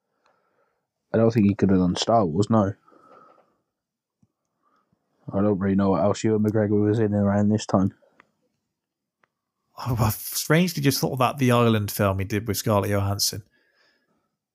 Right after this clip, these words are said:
Speaker 1: No idea.
Speaker 2: No.
Speaker 1: To be honest with you.
Speaker 2: <sighs> I think I was just trying to think of people that look vaguely like him because I've
Speaker 1: I
Speaker 2: gone
Speaker 1: thought
Speaker 2: through
Speaker 1: I,
Speaker 2: so many
Speaker 1: I,
Speaker 2: accents.
Speaker 1: I, I got, I got, I got that
Speaker 2: <laughs>
Speaker 1: impression.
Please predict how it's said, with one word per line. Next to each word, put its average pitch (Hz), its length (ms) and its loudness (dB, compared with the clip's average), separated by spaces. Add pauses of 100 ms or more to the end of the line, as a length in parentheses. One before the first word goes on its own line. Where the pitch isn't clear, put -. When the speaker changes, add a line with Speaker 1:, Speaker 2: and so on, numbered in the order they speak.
(1300)
Speaker 1:
No 110 560 4
idea. 95 340 0 (1120)
Speaker 2:
No. 87 180 -10 (1200)
Speaker 1:
To 92 100 -2
be 95 100 2
honest 95 300 0
with 92 120 -2
you. 98 120 2
Speaker 2:
<sighs> - 40 -8
I 135 40 -2
think 135 240 0
I 131 40 0
was 120 120 -2
just 107 120 -6
trying 110 140 -2
to 104 60 -2
think 101 240 -6
of 98 120 -6
people 101 340 -4
that 98 160 -2
look 101 340 -4
vaguely 101 480 0
like 95 300 -2
him 95 340 -4 (400)
because 104 280 -4
I've 98 120 0
Speaker 1:
I 117 60 0
Speaker 2:
gone 101 120 -6
Speaker 1:
thought 104 140 0
Speaker 2:
through 107 160 0
Speaker 1:
I, 107 60 2
Speaker 2:
so 101 220 2
many 101 140 2
Speaker 1:
I, 98 60 0
Speaker 2:
accents. - 680 -2
Speaker 1:
I, 110 120 2
I 113 180 2
got, 110 240 0
I 110 160 0
got, 110 240 -2 (220)
I 107 160 2
got 101 220 0
that 101 140 2
Speaker 2:
<laughs> 98 80 -2
Speaker 1:
impression. 101 340 0